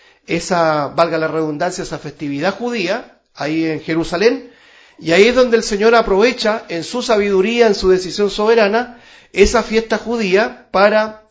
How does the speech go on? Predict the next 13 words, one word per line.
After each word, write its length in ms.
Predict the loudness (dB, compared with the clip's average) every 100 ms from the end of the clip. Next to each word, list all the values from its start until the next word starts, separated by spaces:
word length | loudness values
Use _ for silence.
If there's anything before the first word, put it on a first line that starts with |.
| _ _
derramar, 640 | -6 -4 0 2 2 2
¿no 100 | -4
es 60 | -10
cierto?, 300 | -10 -8 -8
el 60 | -8
Espíritu 420 | -6 -8 -8 -6
Santo, 400 | -2 -2 -2 -4
para 240 | -4 -4
que 80 | -6
descienda 480 | -6 -6 -2 -2 -2
el 60 |
Espíritu 360 | -6 -6 -6 -6
Santo, 520 | -8 -8 -6 -8 -8